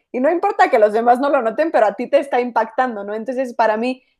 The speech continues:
me encantó el hecho de que hayas podido abrirte y decir, "A ver, ¿sabes qué? Sí estoy nerviosa", porque muchas veces pensamos que eso nos va a afectar, ¿no? Como en la entrevista o en lo que tengamos que hacer,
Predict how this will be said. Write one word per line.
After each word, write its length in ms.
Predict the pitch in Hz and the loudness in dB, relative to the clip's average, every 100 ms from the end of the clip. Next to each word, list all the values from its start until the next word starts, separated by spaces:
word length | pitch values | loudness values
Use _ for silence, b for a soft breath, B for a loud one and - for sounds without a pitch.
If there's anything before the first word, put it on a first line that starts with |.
| _ | _
me 100 | 262 | 2
encantó 440 | 262 247 226 226 | 4 4 4 4
el 180 | 247 262 | 4 6
hecho 260 | 247 254 262 | 4 4 2
de 120 | 240 | 4
que 60 | 220 | 6
hayas 240 | 226 233 | 4 2
podido 320 | 226 214 220 | 2 4 4
abrirte 520 | 220 233 262 - 233 | 4 2 0 0 2
y 60 | 254 | 2
decir, 320 | 208 202 226 | 0 -2 2
"A 100 | 220 | 4
ver, 160 | 220 220 | 4 4
¿sabes 260 | 240 269 | 2 2
qué? 120 | 262 254 | 2 -2
Sí 80 | |
estoy 260 | 277 277 254 | -2 0 0
nerviosa", 640 | 254 240 220 220 220 294 - _ - | 0 -2 -2 -2 -2 -2 -8 _ -4
porque 220 | 240 247 | 2 2
muchas 340 | 277 277 392 | 2 -2 2
veces 380 | 302 277 285 294 - | 2 6 4 4 -2
pensamos 480 | - 214 269 277 311 | -2 0 2 0 2
que 80 | 254 | 2
eso 120 | 269 | 2
nos 200 | 269 202 | 0 0
va 60 | 220 | 0
a 40 | |
afectar, 540 | 233 233 - 226 214 190 | 0 -2 2 2 2 -2
¿no? 180 | 214 254 | -4 -2
Como 180 | 214 | -2
en 80 | 190 | -4
la 60 | 202 | -4
entrevista 520 | 196 202 233 254 202 | 0 0 0 2 4
o 60 | 196 | 4
en 80 | |
lo 120 | 190 196 | 2 0
que 80 | |
tengamos 360 | 202 208 220 254 | 0 0 0 0
que 80 | 208 | -2
hacer, 380 | 202 220 240 | 0 0 0